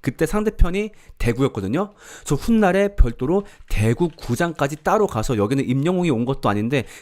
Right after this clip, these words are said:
그냥 가서 끝까지 응원해 준 거예요. 이런 일이 벌어진 겁니다. 그래서 그 결과 어떤 일이 발생했냐? 코로나 이후 프로스포츠 최대 유료 관객 수가 찍은 거예요. 사만 오천칠 명. 이러니까 어때?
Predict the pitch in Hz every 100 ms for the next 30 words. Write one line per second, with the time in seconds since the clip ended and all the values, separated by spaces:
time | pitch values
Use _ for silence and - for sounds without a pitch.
0 | - - 156 180 165 107 95 170 196 202
1 | - 190 180 120 117 110 98 80 82 85
2 | - - - _ _ _ _ 151 165 135
3 | 107 95 87 80 73 - - _ - -
4 | - - 160 - 120 - 117 151 120 -
5 | 143 139 135 90 113 117 120 151 107 76
6 | 90 - - - _ _ - 226 226 214
7 | 202 175 104 110 170 196 - - 208 220
8 | - - 156 - 202 202 - - 233 226
9 | 220 139 123 135 104 104 - - 113 113
10 | 107 - _ _ _ - 196 165 107 82
11 | 76 - - - - 95 95 135 143 190
12 | - - - - - 175 80 - - -
13 | - 139 151 - 98 - 160 196